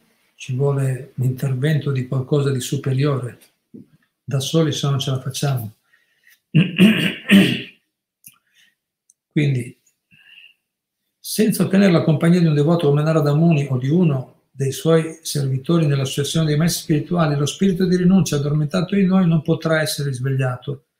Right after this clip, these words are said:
Non è vero, non è vero che ci si distaccherà automaticamente per la grande sofferenza che il godimento materiale comporta. Non è vero.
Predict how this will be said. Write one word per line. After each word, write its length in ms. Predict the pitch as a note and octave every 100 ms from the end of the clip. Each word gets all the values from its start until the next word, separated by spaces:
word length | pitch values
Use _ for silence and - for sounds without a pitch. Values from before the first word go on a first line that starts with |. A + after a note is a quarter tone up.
| _ _ -
Non 240 | E3 G#3+
è 120 | G#3+ F3
vero, 680 | A3 A#3+ F3+ C#3 C3 - _ _
non 180 | D#3+ E3+
è 80 |
vero 540 | D#3+ A3 F#3+ C#3+ - - _ _ -
che 160 | C3+
ci 120 | -
si 200 | C3+ -
distaccherà 720 | D3+ C#3 - D3 - D#3 D#3
automaticamente 1160 | D#3 C#3+ - C#3+ C#3+ C#3 C#3+ C#3 C#3+ E3 - C#3
per 100 | C#3+
la 140 | C3 C3
grande 260 | D3 D3+
sofferenza 680 | C#3 D3 - C#3+ D3 D#3 -
che 100 | -
il 80 | C3
godimento 580 | C3+ C3 C3+ C#3 C#3 C3+
materiale 640 | C3 B2+ C3 C3 C3+ B2
comporta. 640 | C3 B2 - B2 - D#3 E3
Non 160 | F3
è 60 | F3
vero. 380 | F3+ D3+ A2+